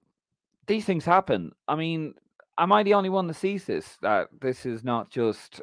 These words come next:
um, you know, people are going on about the results. Okay, this is the worst campaign in twenty years, blah, blah, blah. But surely people can now see that it's not just about the results. It is about building something.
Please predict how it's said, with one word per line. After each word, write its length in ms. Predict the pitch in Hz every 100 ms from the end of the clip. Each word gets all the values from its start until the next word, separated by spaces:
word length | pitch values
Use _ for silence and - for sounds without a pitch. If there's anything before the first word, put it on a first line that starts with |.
| -
um, 460 | 107 104 101 101 - _ -
you 80 | 131
know, 100 | 120
people 240 | 165 165
are 40 |
going 220 | 143 151 139
on 80 |
about 160 | 127 117
the 80 | 110
results. 460 | 107 131 - - - - _ _ -
Okay, 300 | 107 123 104
this 160 | 101 104
is 60 |
the 80 | 104
worst 220 | 104 101
campaign 360 | 110 92 104 98
in 80 | 87
twenty 300 | 95 85 107
years, 220 | 107 95
blah, 180 | 92 87
blah, 140 | 87
blah. 320 | 90 120 98 87 - - - - -
But 180 | 170 170 - -
surely 560 | - 240 247 180 117 - -
people 240 | 180 156
can 180 | 143 135
now 200 | 143 135
see 260 | - 139
that 140 | 127 110
it's 80 | 110
not 180 | 165 170
just 220 | 131 -
about 160 | 110
the 80 | 101
results. 380 | 98 135 92 - -
It 200 | 113 95
is 200 | 110 113
about 360 | 107 107 107 -
building 260 | 151 170
something. 440 | 123 90 82 78